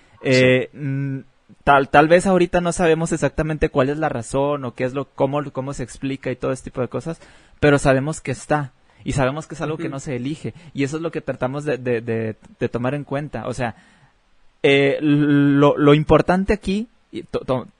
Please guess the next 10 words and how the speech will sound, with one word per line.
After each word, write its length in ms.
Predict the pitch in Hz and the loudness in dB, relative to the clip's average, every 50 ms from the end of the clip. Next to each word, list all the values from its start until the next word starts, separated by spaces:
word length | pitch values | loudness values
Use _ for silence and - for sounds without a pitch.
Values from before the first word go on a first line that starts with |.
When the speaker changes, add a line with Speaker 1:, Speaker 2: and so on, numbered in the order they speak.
| - - | -12 -8
Speaker 1:
hasta 460 | 131 135 123 - - 135 123 120 120 | -6 -6 -6 -4 -4 -2 -2 -2 -2
ya 240 | 120 117 123 127 135 | -2 0 0 0 0
haciéndonos 500 | 143 - - 147 147 147 151 151 139 127 | 0 -2 -4 -6 -6 -6 -6 -6 -6 -8
desde 200 | 123 117 123 123 | -8 -8 -8 -6
una 140 | 123 131 139 | -6 -6 -6
perspectiva 440 | 151 147 131 131 120 127 123 131 135 | -8 -8 -8 -8 -8 -4 -4 -4 -2
más, 240 | 139 135 139 - | -2 -4 -6 -6
más 220 | 127 131 127 - - | -6 -8 -6 -6 -4
amplia, 400 | 127 123 123 - 143 139 120 120 | -6 -6 -6 -6 -6 -4 -2 -2
es, 200 | 120 120 - - | -4 -4 -6 -12